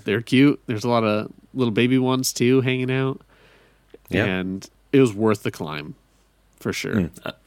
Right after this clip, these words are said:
Speaker 2: I'm glad you liked it. <laughs>
Speaker 1: Yeah. So I will say, if you are there in Kyoto, go, go see those monkeys over the, uh, bamboo forest.
Speaker 2: Yeah, definitely. Just make sure that you're ready for that hike beforehand.
Speaker 1: Yeah.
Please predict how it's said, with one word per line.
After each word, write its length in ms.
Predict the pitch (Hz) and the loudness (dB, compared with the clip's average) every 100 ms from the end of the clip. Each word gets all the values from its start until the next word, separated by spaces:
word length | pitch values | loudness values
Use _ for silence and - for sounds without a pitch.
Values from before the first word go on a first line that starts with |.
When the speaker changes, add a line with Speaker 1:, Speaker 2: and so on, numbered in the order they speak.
| - | -2
Speaker 2:
I'm 100 | 101 | 2
glad 260 | 98 95 | 4 2
you 60 | 92 | 2
liked 300 | 87 82 - | 0 0 0
it. 160 | - - _ - | -2 -2 _ -8
<laughs> 220 | - 160 | -2 -2
Speaker 1:
Yeah. 200 | 98 147 - 120 - _ - | 0 0 -2 -6 -6 _ 0
So 120 | 151 | 4
I 40 | |
will 120 | 156 | 4
say, 240 | 165 160 127 | 4 4 4
if 140 | 131 | 4
you 160 | 135 131 | 6 6
are 180 | 123 120 | 4 2
there 160 | 113 | 0
in 80 | 110 | 0
Kyoto, 460 | - 117 101 101 95 | 0 -2 0 -4 0
go, 200 | 139 151 - 190 | 2 0 -2 0
go 120 | 165 | 2
see 140 | - 143 | 4 4
those 180 | 120 | 4
monkeys 640 | 113 104 - 113 95 - - _ _ _ | 2 -4 -2 -4 -4 -8 -12 _ _ _
over 760 | 117 113 107 101 98 95 92 98 - _ _ | 2 2 2 2 2 2 0 -2 -14 _ _
the, 320 | 101 98 92 | -6 -2 -2
uh, 160 | 87 82 117 _ _ _ | -2 -6 -10 _ _ _
bamboo 320 | 92 82 82 | -4 -4 -6
forest. 520 | - 85 64 - - _ _ _ _ _ _ _ _ _ - | -8 -10 -10 -12 -16 _ _ _ _ _ _ _ _ _ -12
Speaker 2:
Yeah, 200 | 104 80 | -4 -4
definitely. 540 | - 92 - - 82 - | 0 0 0 -4 -6 -6
Just 140 | - 110 | -6 -2
make 140 | 101 | 0
sure 200 | - 104 | 4 2
that 120 | 87 | 4
you're 100 | - | 2
ready 180 | 87 87 | 2 2
for 120 | - | 0
that 180 | 85 - | 0 0
hike 280 | - 85 - | 0 0 0
beforehand. 760 | 90 - 85 82 82 82 - - - - | -10 0 0 2 0 -2 -8 -18 -20 -12
Speaker 1:
Yeah. 300 | 117 98 85 | -6 -6 -6